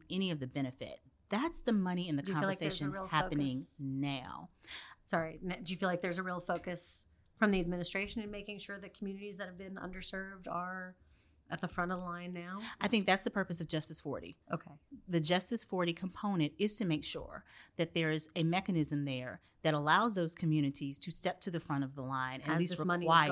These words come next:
Speaker 2: going out the door now.
Speaker 1: yes, it
Speaker 2: Yeah.
Speaker 1: require that forty percent. And each agency being flexible in how they're able to do that. Because the way that, um, Health and Human Services is able to contribute forty percent is gonna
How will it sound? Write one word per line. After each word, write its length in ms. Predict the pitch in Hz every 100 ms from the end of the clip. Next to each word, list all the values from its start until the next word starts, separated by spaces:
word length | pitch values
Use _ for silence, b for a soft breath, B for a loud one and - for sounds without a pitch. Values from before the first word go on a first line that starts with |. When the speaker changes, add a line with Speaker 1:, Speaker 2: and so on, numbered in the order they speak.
| 170
Speaker 2:
going 60 | 170 165
out 80 |
the 60 | 180
door 220 | 160 165
now. 80 | 170 160
Speaker 1:
yes, 340 | 143 - - _ -
it 60 | 175
Speaker 2:
Yeah. 80 |
Speaker 1:
require 480 | 165 165 165 156 151
that 180 | 147 -
forty 220 | 175 156 147
percent. 400 | 180 - 147 - B B -
And 120 | 208
each 220 | 220 214 -
agency 580 | 196 220 208 - 160 143
being 240 | 147 151
flexible 560 | 143 208 196 - 156 143
in 100 | 160
how 400 | 147 - 185 175
they're 240 | 160 147 -
able 260 | 151 143 139
to 160 | -
do 200 | 131 135
that. 240 | 123 - - b b b
Because 240 | 185 196
the 100 | 180
way 220 | 170 175 196
that, 520 | 175 160 151 - - b b b _
um, 320 | 160 139 208 - _ _ -
Health 260 | - 220
and 100 | 208
Human 220 | 196 170
Services 840 | 160 277 320 277 147 123 170 - - _ -
is 160 | 170 -
able 220 | 165 170
to 200 | 170 180
contribute 680 | 170 156 - 143 139 131 - _ _ -
forty 260 | 180 160
percent 360 | 156 - 160 160
is 80 |
gonna 140 | 160